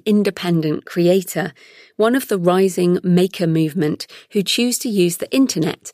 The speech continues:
to sell direct to customers. I started my own publishing company in two thousand and eight, and three years later I quit my consulting job to make a living with my writing.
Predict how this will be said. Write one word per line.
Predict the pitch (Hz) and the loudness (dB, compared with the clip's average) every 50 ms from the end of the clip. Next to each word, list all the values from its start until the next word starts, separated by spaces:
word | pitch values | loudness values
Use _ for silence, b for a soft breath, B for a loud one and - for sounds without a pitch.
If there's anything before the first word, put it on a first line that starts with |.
| B B B B | B B B B
to | B - 233 | B -2 -2
sell | - - - 190 170 160 165 | 0 0 0 0 -2 -2 -2
direct | 165 - 185 180 165 156 175 - _ - | -2 -2 0 0 0 0 -2 -4 _ -10
to | - 175 | -10 -10
customers. | - - 214 - - - 170 160 156 175 - - - - - _ _ _ _ _ _ _ _ _ _ _ _ _ _ _ _ _ _ _ _ _ _ _ _ _ - - | -8 -8 -6 -6 -4 -4 -2 -2 -2 -4 -4 -6 -8 -10 -10 _ _ _ _ _ _ _ _ _ _ _ _ _ _ _ _ _ _ _ _ _ _ _ _ _ -8 -4
I | 202 | -4
started | 196 - - 208 214 220 - 254 214 | -2 -2 0 -2 -2 -2 -2 -2 0
my | 220 202 196 196 | 2 2 2 4
own | 196 196 196 | 2 2 0
publishing | - 233 214 226 208 - 175 165 | -2 -2 -2 -2 -2 -2 -2 -4
company | 160 185 165 160 147 - 175 160 - - | -2 -2 -4 -4 -2 -2 -2 -2 -2 -2
in | - 170 165 | -4 -4 -6
two | - - 180 | -6 -6 -6
thousand | 170 - 170 160 160 156 170 160 | -6 -4 -4 -4 -4 -4 -4 -4
and | 151 156 - | -2 -4 -2
eight, | 190 185 170 - - - - B B B B B B | 0 0 0 0 -2 -6 -18 B B B B B B
and | 196 190 | -2 -2
three | - - 233 269 294 | -2 0 0 2 2
years | 285 254 214 196 196 - | 4 4 2 2 2 0
later | 185 170 165 - - - - | -2 -2 -2 -4 -4 -6 -4
I | - 165 170 | -4 -4 -6
quit | - - - - - - - | -6 -4 -4 -4 -4 -2 -2
my | 180 165 | -2 -2
consulting | 165 - 165 160 - - 165 165 170 - 170 165 | -2 -2 -4 -6 -2 -2 -2 -2 -2 0 0 0
job | 160 170 160 156 151 - B B B B | 2 2 0 0 -2 -4 B B B B
to | B - | B 0
make | 233 220 185 175 - | 2 2 2 2 0
a | 190 | 0
living | 180 185 202 180 165 156 147 151 | 2 2 2 2 2 0 0 -2
with | 160 160 - | -4 -4 -4
my | 170 151 151 | -4 -4 -2
writing. | 147 160 170 180 175 - - 156 151 151 160 | -2 0 0 -2 -2 -2 -4 -4 -4 -4 -6